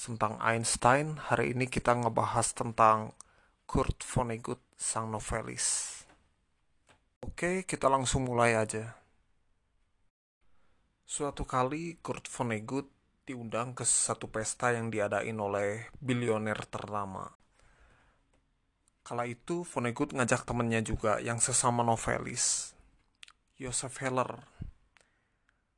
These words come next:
Di tengah pesta, Vonnegut bilang sama Heller, "Apa kamu tahu, tuan rumah kita ini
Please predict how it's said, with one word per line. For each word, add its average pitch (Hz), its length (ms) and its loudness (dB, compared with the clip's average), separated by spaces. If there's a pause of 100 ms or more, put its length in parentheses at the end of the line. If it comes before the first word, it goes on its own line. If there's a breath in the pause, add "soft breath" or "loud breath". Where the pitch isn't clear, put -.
(420)
Di 135 160 -8
tengah 131 320 -6
pesta, 143 720 -2
Vonnegut 127 560 0
bilang 117 320 2
sama 110 240 -4
Heller, 110 320 -4 (1400 loud breath)
"Apa 147 240 4
kamu 156 320 0
tahu, 120 480 4 (880 loud breath)
tuan 143 320 6
rumah 135 400 2
kita 139 320 4
ini 143 480 0